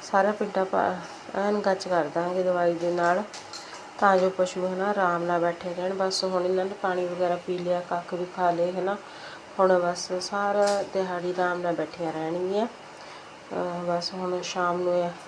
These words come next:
ਜਦੋਂ ਕੱਖ ਪਾਵਾਂਗੇ ਦੁਬਾਰਾ ਇਹਨਾਂ ਕੋਲ ਆਵਾਂਗੇ। ਬਸ ਹੁਣ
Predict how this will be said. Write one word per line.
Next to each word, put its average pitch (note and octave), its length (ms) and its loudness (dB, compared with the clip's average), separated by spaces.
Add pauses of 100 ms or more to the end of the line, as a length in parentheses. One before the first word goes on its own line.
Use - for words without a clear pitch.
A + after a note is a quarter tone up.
(720)
ਜਦੋਂ F#3 380 6
ਕੱਖ F3+ 300 0
ਪਾਵਾਂਗੇ F3 460 0
ਦੁਬਾਰਾ E3 360 2
ਇਹਨਾਂ E3+ 200 -2
ਕੋਲ F3+ 220 -2
ਆਵਾਂਗੇ। D#3 500 -2 (1000)
ਬਸ F3+ 260 -2
ਹੁਣ F3+ 280 0